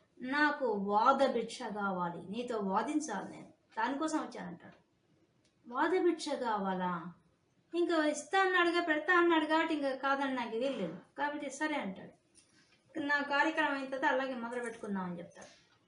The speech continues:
ఇక వ్యాస భగవానుడు వాళ్ళు కూడా చెప్తారు, "ఈయన వచ్చిన వాడు సామాన్యుడు కాదు, అతన్ని గౌరవిస్తే మమ్మల్ని గౌరవించినట్టు" అని చెప్తారు వ్యాసుడు వాళ్ళు. అందువల్లే ఆయన సేపు మాట్లాడతాడు అసలు.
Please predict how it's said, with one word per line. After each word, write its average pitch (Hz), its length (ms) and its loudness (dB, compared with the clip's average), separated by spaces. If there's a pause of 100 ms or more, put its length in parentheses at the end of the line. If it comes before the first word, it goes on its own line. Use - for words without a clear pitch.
(360)
ఇక 302 140 -2 (840)
వ్యాస 269 300 0
భగవానుడు 262 480 -2
వాళ్ళు 247 260 -2
కూడా 285 120 -4
చెప్తారు, - 540 -10 (260)
"ఈయన 220 200 -8
వచ్చిన 269 340 -4
వాడు 269 160 0
సామాన్యుడు 269 520 -4
కాదు, 269 300 -2 (1040)
అతన్ని 262 460 2
గౌరవిస్తే 302 600 2
మమ్మల్ని 247 380 -2
గౌరవించినట్టు" 269 800 2
అని 214 160 -8
చెప్తారు - 380 -10
వ్యాసుడు 202 420 -8
వాళ్ళు. 104 160 -18 (640)
అందువల్లే 311 460 4
ఆయన 262 320 2
సేపు 254 200 -8
మాట్లాడతాడు 233 520 -8
అసలు. - 240 -16